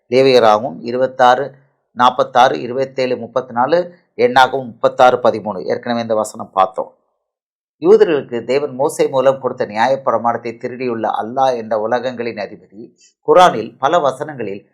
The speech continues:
மோசேக்கு தானே தவராத் என்ற நியாயப்பிரமாண சட்டத்தை நானே கொடுத்தேன் என அல்லாஹ் என்ற உலகங்களின் அதிபதி பொய் கூறியுள்ளார். இந்த அபாண்டமான பொய்யை முஸ்லிம்கள் அப்படியே இன்று வரை நம்புகிறார்கள்.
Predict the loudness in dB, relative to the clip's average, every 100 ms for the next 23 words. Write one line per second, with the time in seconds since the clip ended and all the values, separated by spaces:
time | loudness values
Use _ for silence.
0 | _ _ -4 -4 0 0 0 -4 -4 0
1 | 0 2 0 -4 -2 2 2 0 -6 -6
2 | -4 -2 -2 -4 -4 -4 -6 -8 -10 -10
3 | -6 -6 -6 _ _ -2 4 4 2 -2
4 | -2 -2 -4 -4 -6 -8 -6 -6 2 4
5 | 4 2 -4 -4 -6 -8 -8 -6 -6 -10
6 | -12 -10 -8 -8 -8 -8 -8 -10 -12 -12
7 | _ _ -16 -2 0 4 4 4 2 -2
8 | -4 -8 -12 -10 -10 -12 -12 -12 -4 -2
9 | -2 -6 -6 -4 -4 -6 -4 -4 -6 -8
10 | -10 -8 -6 -6 -10 -20